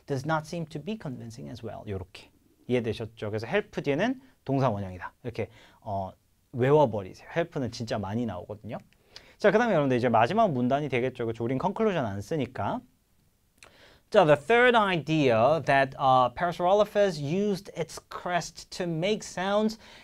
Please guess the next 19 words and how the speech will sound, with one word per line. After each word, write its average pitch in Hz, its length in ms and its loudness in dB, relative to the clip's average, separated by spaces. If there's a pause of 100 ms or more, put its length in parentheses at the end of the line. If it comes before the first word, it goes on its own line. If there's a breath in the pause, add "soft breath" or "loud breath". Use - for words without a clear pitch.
(160 loud breath)
and 175 120 0
interact 202 560 2
with. 131 240 2
여기서 147 220 2
interact 220 540 0
되게 143 180 4
고급지죠. 123 560 -2
그쵸? 110 220 -10
우리 104 100 -8
communicate라는 147 1040 -2
표현을 131 340 -4
조금 120 200 -4
더 123 80 -4
paraphrase를 151 680 -4
한번 113 220 -4
해봤어요. 156 460 -6
소통하는 135 800 -2
이죠. 98 200 -8
그쵸? 110 320 -6